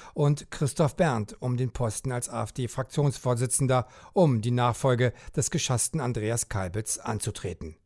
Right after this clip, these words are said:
Damit dürfte es heute zu einem Dreikampf kommen. Der Ausgang der Wahl ist höchst ungewiss, so Politikwissenschaftler Schulze weiter.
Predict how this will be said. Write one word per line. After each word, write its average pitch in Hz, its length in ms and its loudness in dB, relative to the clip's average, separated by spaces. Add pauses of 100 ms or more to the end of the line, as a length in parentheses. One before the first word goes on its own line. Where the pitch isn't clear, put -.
(320)
Damit 117 400 2
dürfte 185 320 2
es 113 140 -6
heute 131 280 0
zu - 220 -8
einem 117 260 -2
Dreikampf 120 560 -2
kommen. 117 360 2 (380)
Der 90 160 -8
Ausgang 143 400 2
der 147 220 2
Wahl 120 180 2
ist 135 220 -4
höchst 127 220 -2
ungewiss, 131 520 2 (280)
so 147 220 0
Politikwissenschaftler 131 1120 -2
Schulze 110 580 -4
weiter. 95 400 -6